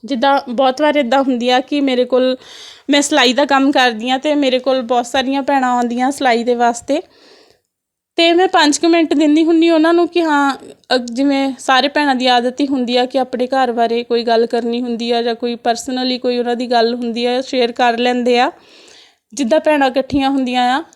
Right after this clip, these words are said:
ਤੇ ਮੈਂ ਉਹਨਾਂ ਦੇ ਉੱਥੋਂ ਤੱਕ ਗੱਲ ਸੁਣਦੀ ਹੁੰਦੀ ਆ ਕਿ ਹਾਂ, ਕਿ ਇਹਨਾਂ ਦੇ ਦਿਲ ਦੇ ਵਿੱਚ ਕੋਈ ਗੱਲ ਆ, ਚਲੋ ਅਗਲਾ ਮੇਰੇ ਨਾਲ ਸ਼ੇਅਰ ਕਰ ਰਿਹਾ ਆ ਤਾਂ ਮੈਨੂੰ ਸੁਣਨਾ ਚਾਹੀਦਾ ਆ।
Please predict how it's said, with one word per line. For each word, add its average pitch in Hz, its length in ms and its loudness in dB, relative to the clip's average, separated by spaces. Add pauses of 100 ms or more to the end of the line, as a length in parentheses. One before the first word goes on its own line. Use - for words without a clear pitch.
(340)
ਤੇ 339 140 2
ਮੈਂ 370 240 4
ਉਹਨਾਂ 311 320 2
ਦੇ 370 320 2
ਉੱਥੋਂ 294 260 0
ਤੱਕ 339 260 0
ਗੱਲ 285 280 2
ਸੁਣਦੀ 269 420 -2
ਹੁੰਦੀ 254 260 0
ਆ 247 100 -4
ਕਿ 294 200 -6
ਹਾਂ, 262 320 -4 (200)
ਕਿ 285 100 -4
ਇਹਨਾਂ 254 340 0
ਦੇ 285 140 -2
ਦਿਲ 247 220 0
ਦੇ 240 100 0
ਵਿੱਚ 262 220 -4
ਕੋਈ 247 160 -2
ਗੱਲ 233 300 0
ਆ, 233 40 0
ਚਲੋ 247 480 -4
ਅਗਲਾ 240 200 0
ਮੇਰੇ 240 240 -4
ਨਾਲ 240 200 -2
ਸ਼ੇਅਰ 240 300 -4
ਕਰ 233 240 0
ਰਿਹਾ 240 340 0
ਆ 233 40 -2
ਤਾਂ 247 100 -6
ਮੈਨੂੰ 247 220 -4
ਸੁਣਨਾ 247 360 -4
ਚਾਹੀਦਾ 233 580 -2
ਆ। 320 60 -6